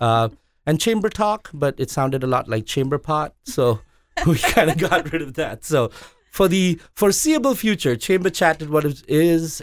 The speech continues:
and if you have any suggestions, maybe you want, think, uh, we should have a better name for our podcast, we're open to suggestions. So, Andrea, turning it over to you, why don't you tell us a little bit about who you are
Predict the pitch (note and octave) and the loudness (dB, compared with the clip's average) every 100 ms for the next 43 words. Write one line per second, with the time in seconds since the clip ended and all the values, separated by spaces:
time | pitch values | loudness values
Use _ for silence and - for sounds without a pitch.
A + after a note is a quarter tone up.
0 | - A2 G#2+ - A2+ A2 A2 - G2 B2 | -2 -2 -2 -2 -2 0 0 -2 -2 0
1 | D3 - C#3+ C3 G#2+ G2+ G#2 G#2 G2 - | 0 0 -2 -2 -2 0 -2 -2 -6 -4
2 | G#2+ A2+ G2 - A2+ A2 - G#2+ G#2 G2 | -4 -2 -4 -4 -4 -4 -2 -2 -2 -2
3 | G2 F#2 F#2 F#2 - E2+ A#2 A#2 G#2 A2 | -2 -2 -2 -4 -4 -4 -2 -4 -2 -2
4 | - _ _ _ _ G2 G2+ G2 F#2 F2 | -4 _ _ _ _ 0 0 0 -4 -2
5 | F2 D2 D2+ C#2 - - G#2+ C#2+ - _ | -4 -4 -6 -8 -4 0 0 -2 -10 _
6 | _ _ - C#3 F#2+ D2 - A2 A#2+ B2 | _ _ 0 0 0 -6 -2 0 0 0
7 | C3+ E3+ D#3 G#2+ D3+ - _ _ _ _ | 0 0 0 0 0 -6 _ _ _ _
8 | G#2+ B2 C3+ D3 B2+ B2 A#2 G2 A#2+ D3 | -4 -2 -2 -2 0 0 -2 0 0 0
9 | C#3 A#2+ A2 G#2+ F2+ C3+ E3 D#3 B2+ B2 | 0 0 0 0 0 -2 0 2 2 2
10 | C3+ | -2